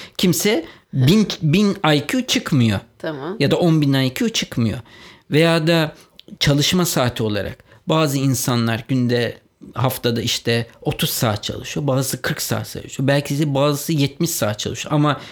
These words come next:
Speaker 1: sonuçta saat sayısı belli. Çalışabileceğin zaman da belli. Ama buna rağmen bazı insanların geliri diğerlerinin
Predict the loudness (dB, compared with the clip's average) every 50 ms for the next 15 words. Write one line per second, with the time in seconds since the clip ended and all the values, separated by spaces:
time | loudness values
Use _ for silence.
0 | -20 -20 -8 -2 0 0 0 0 0 -2 -4 -2 0 0 0 0 0 0 0 0
1 | 0 0 0 -2 0 2 2 2 4 2 2 0 0 0 0 0 0 0 2 2
2 | 2 2 0 0 0 2 2 2 2 2 2 2 2 2 2 2 2 2 0 0
3 | -2 -4 -4 -6 -8 -10 -8 _ -2 0 0 2 2 2 2 2 2 2 2 2
4 | 0 0 0 -2 -4 -8 -12 -20 -20 -20 -10 _ 0 2 2 2 2 0 0 0
5 | 0 0 0 -2 -2 -2 -2 -2 -2 -2 -2 -2 -4 -6 -12 _ _ _ _ _
6 | _ _ _ -2 0 2 2 2 0 -2 -4 -8 -16 _ _ _ _ _ _ -6
7 | -2 0 2 4 4 4 4 4 2 2 0 0 -2 -6 -12 _ _ _ _ _
8 | _ 0 2 4 4 4 4 4 4 4 4 4 2 2 0 0 -2